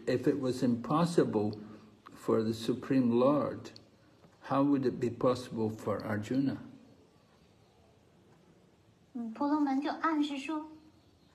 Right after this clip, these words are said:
Speaker 2: 呃，如果连至尊主都办不到的话，尔朱那又怎么能办到呢？
Speaker 1: So he, the Brahmana thought that Arjuna was promising something which was really beyond his power.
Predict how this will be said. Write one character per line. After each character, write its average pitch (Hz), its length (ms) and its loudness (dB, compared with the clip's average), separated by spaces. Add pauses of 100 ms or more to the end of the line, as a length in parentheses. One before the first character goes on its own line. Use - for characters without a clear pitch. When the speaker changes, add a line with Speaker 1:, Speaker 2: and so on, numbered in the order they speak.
(160)
Speaker 2:
呃， 277 120 -6
如 277 220 -2
果 277 300 0
连 269 300 -2
至 359 160 -6
尊 427 200 -8 (160)
主 277 400 -10 (140)
都 285 240 -4 (180)
办 302 240 0
不 233 120 -10
到 285 240 2
的 220 80 -4
话， 220 280 -4 (260)
尔 254 240 0
朱 392 120 -8 (100)
那 349 120 2
又 254 180 -2
怎 - 180 -8
么 220 120 -6
能 220 240 -4
办 285 220 2
到 233 220 -2
呢？ 196 120 -10 (880)
Speaker 1:
So 127 260 2
he, 131 200 6
the 123 260 0
Brahmana 135 640 6
thought 139 300 4
that 117 180 0
Arjuna 123 540 4
was 113 240 0
promising 135 720 2
something 117 600 0
which 104 320 -4
was 110 380 -4
really 117 320 0
beyond 110 540 0
his 107 260 -4
power. 98 460 -6